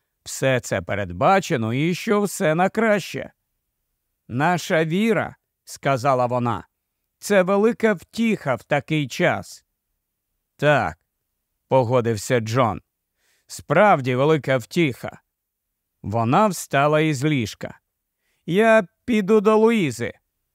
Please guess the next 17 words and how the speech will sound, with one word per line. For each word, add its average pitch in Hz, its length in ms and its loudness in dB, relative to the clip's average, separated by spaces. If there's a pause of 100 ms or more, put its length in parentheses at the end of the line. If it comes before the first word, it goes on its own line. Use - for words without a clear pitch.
(200)
Ти 160 440 0
будеш 170 420 0
тут?» 240 400 0 (1080)
Вона 135 340 0
нахилилася 165 880 0
і 180 140 0
поцілувала 175 840 0
його. 98 380 -6 (800)
«Я 190 640 2
погуляю 190 680 2
до 135 200 -2
зборів», 131 540 0 (360)
сказав 120 580 0
Джон. 110 460 -4 (1160)
Він 156 280 0
скінчив 202 640 0
їсти 135 640 -2